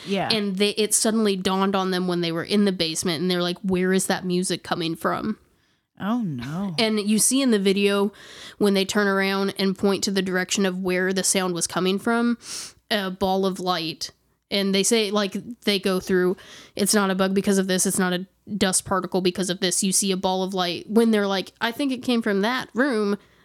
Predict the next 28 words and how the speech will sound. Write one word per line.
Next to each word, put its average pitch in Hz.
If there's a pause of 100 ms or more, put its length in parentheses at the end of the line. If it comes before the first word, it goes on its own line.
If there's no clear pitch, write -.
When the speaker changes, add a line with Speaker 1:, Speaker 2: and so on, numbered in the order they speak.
(140)
Speaker 2:
a 226
little 214
ball 196
of 190
light, 185
like, 190
comes 185
out 185
of 190
the 185
door 180
and 185
then 180
goes 180
up 185
to -
the 170
ceiling. - (720)
Speaker 1:
Oh. 165 (360)
Speaker 2:
So, 190 (1000)
and 214 (120)
also 214
when 185
that 175
happens, 180
the 185
music 180
stops. -